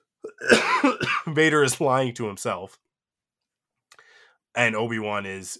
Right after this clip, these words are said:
is not willing to fight that fight anymore. So I, I, you know, it, and it's gotta go the way that's gotta go in order for everything else to happen. So it's fine. But, but Obi-Wan is not necessarily interested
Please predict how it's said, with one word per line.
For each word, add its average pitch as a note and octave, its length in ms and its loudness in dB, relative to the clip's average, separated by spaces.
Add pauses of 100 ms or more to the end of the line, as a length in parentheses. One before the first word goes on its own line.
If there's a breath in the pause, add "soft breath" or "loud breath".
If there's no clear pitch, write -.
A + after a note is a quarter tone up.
is G2 400 -8
not G2 400 -6
willing F#2+ 520 -12
to F2 480 -12 (680)
fight A2 320 -2
that F#2 180 -8
fight F#2 240 -8
anymore. F2 560 -14
So F2 460 -8 (800)
I, F#2 560 -8 (260)
I, F2+ 440 -14
you A2 160 -12
know, F2 240 -16
it, G2+ 200 -12 (240)
and G#2+ 100 -6
it's A2 140 -8
gotta A2+ 200 0
go G#2 160 -4
the G2 60 -10
way F#2+ 160 -8
that's F#2 160 -12
gotta F#2 200 -14
go E2+ 120 -16 (180)
in G2 140 -16
order F#2 180 -18
for F#2+ 160 -14
everything F#2 240 -18
else E2+ 180 -18
to G2 60 -20
happen. C#2 240 -20 (480 loud breath)
So - 160 -6
it's G2 100 -10
fine. F2 260 -10 (100)
But, G#2 220 -2 (1400)
but A2 180 -2
Obi-Wan A2+ 400 0
is G2 160 -8
not G2 220 -4 (160)
necessarily F#2 640 -10
interested F2+ 580 -14